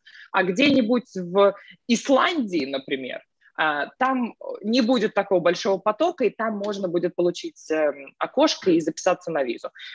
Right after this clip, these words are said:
А, еще стоит учесть, что когда мы слышим, о, очень многие люди сегодня слышат, «Вот большая проблема записаться»,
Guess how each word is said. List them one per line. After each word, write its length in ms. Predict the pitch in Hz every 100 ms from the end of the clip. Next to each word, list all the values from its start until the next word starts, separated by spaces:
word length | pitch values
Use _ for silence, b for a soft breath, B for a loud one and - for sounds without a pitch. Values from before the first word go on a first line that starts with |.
| B
А, 320 | 185 180 175 -
еще 280 | - - 330
стоит 280 | - 277 -
учесть, 520 | 233 226 185 - 170
что 280 | - 185 160
когда 220 | 190 180
мы 140 | 185 175
слышим, 560 | - 226 214 190 175
о, 340 | - 170 160 160
очень 280 | 175 - 185
многие 260 | 185 165
люди 220 | 196 220
сегодня 280 | 196 185 170
слышат, 340 | 170 208 170 -
«Вот 220 | 196 196
большая 340 | 160 156 165
проблема 460 | 156 165 170 269 214
записаться», 640 | 175 - - 254 - 202